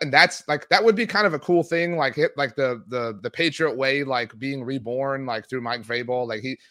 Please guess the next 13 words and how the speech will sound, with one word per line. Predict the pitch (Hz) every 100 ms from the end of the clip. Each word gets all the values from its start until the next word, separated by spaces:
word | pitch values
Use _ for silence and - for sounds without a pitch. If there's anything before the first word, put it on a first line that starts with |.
| _
like, | 139 127
that | 139 190
would, | 226 - _
that | 123 180
would | 175
give | 190
the | 180
Patriots | 139 175 165 143
some, | 139 131
like, | 117 - _
respectability | 110 - 147 127 117 165 139 113
that | 107
they've | 113 113